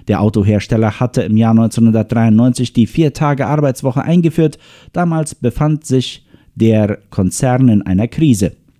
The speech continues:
Das Ziel der kürzeren Arbeitszeit war, Massenentlassungen zu verhindern. Die Angestellten arbeiteten nur noch vier Tage die Woche,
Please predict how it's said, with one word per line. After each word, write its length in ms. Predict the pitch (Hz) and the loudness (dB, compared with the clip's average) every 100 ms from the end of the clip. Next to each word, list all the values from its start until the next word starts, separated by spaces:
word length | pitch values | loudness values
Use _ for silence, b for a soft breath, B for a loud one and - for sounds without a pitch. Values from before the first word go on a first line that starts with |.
| _ b b - | _ b b -4
Das 220 | 147 - | -4 -2
Ziel 280 | - 208 107 | 2 2 4
der 200 | 95 92 | 0 0
kürzeren 520 | - 117 - 98 98 | 0 -2 0 0 0
Arbeitszeit 720 | 110 101 95 - - 104 101 | 0 0 -2 -4 -4 -4 -2
war, 280 | 104 135 160 B B - | 0 0 -4 B B -2
Massenentlassungen 1080 | 175 - 107 95 92 104 92 - 101 104 - | -2 0 0 0 -2 -2 -4 0 2 2 2
zu 160 | 113 | -2
verhindern. 580 | 101 117 160 143 90 - _ _ B B B - | 0 0 2 2 -2 -6 _ _ B B B 0
Die 260 | 147 156 - | 2 2 0
Angestellten 640 | 180 202 - 170 165 165 | 0 0 -2 -2 0 -2
arbeiteten 720 | 135 139 139 135 139 139 131 | 0 -2 -2 -4 -4 0 2
nur 200 | 165 160 | 4 2
noch 280 | 143 131 - | 0 -2 -8
vier 320 | - 175 165 | -4 -2 -2
Tage 420 | - 110 92 92 87 | -2 -2 -2 -2 2
die 180 | 120 | 2
Woche, 320 | 147 156 175 | 2 0 -2